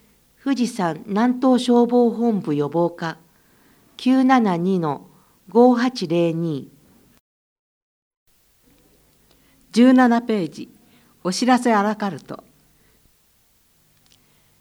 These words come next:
Speaker 2: プラネタリウム一般公開、十一月十一日と二十五日、箱根の里、五十円。申し込み問い合わせ、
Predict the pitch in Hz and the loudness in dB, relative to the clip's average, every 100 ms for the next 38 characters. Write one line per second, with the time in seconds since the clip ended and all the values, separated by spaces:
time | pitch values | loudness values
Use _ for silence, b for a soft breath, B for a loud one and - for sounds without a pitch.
0 | _ - 190 254 254 240 233 226 208 147 | _ -6 0 0 0 0 0 0 -2 -4
1 | 139 - 151 - - 226 226 202 156 - | -10 -14 -18 -10 -6 -4 -4 -8 -10 -12
2 | 117 - _ b b b b _ 214 240 | -16 -18 _ b b b b _ 0 2
3 | 247 240 220 214 185 202 214 214 214 208 | 2 -2 -4 -4 -6 -2 0 0 -4 -4
4 | 185 - - 156 - 202 180 175 143 156 | -6 -8 -10 -10 -4 -4 -2 -4 -8 -12
5 | 143 - - - _ _ b b b b | -14 -18 -20 -20 _ _ b b b b
6 | 185 226 220 202 190 165 - - _ b | -2 0 0 -2 -4 -12 -14 -16 _ b
7 | b b 170 175 190 214 151 131 - _ | b b -4 -2 0 0 -2 -8 -16 _
8 | b b b b b 202 247 - 240 220 | b b b b b -2 -2 -2 -2 -2
9 | 214 196 185 180 170 175 - | -2 -4 -4 -4 -8 -10 -16